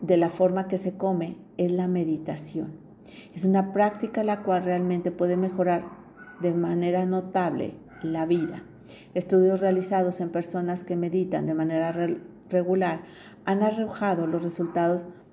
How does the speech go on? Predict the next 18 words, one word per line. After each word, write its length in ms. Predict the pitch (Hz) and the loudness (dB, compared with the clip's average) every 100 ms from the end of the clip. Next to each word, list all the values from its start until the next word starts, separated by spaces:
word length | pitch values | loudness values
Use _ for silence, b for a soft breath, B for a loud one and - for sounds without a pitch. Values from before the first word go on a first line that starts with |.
| - | -10
donde 360 | 180 175 175 175 | 0 2 4 2
se 220 | - 185 | 2 0
vio 520 | 170 180 190 202 233 - - - - | 2 2 2 2 -2 -12 -20 -20 -6
que 120 | 185 | -2
su 240 | 175 - 190 | -2 -2 -2
estrategia 760 | 202 - 208 208 175 170 180 - | 0 -2 -2 0 0 0 -4 0
era 220 | 185 180 | 2 2
sumamente 800 | 180 - 214 208 196 190 175 165 | -2 -2 2 2 2 2 0 -2
efectiva, 600 | 165 156 - - - - B B B B | -6 -10 -10 -10 -10 -12 B B B B
sobre 340 | - 185 180 | 0 2 2
todo 280 | 180 190 196 | 2 2 4
en 80 | 202 | 2
casos 300 | 196 190 180 | 0 0 -2
de 80 | 175 | -2
estrés, 540 | - - 180 202 196 | -4 0 2 0 -4
ansiedad 500 | 190 180 180 175 165 | -6 -4 -2 0 0
o 80 | 165 | -2
depresión, 580 | 160 156 165 - 180 | -4 -4 -6 -2 -4